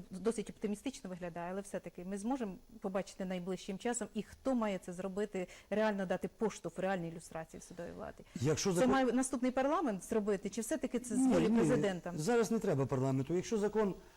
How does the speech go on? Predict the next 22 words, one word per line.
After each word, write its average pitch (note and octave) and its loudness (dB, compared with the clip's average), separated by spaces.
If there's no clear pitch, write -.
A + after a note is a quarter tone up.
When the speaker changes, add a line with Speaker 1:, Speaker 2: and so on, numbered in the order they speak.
Speaker 2:
буде F3 4
підписано, C#3+ 2
значить, - 0
є E3 4
строки D#3+ 2
встановлені, F3 2
коли G3 4
людина, D3 4
яка C#3+ 4
підпадає E3+ 4
Speaker 1:
Мгм. C3 2
Speaker 2:
під D#3 2
заборони, D#3+ 4
встановлені G#3 2
законом, F#3+ 0
має G3 4
встановлений G3+ 4
знову D#3+ 0
ж F3 4
строк F3+ -2
подати F3 2
заяву. G#2+ 0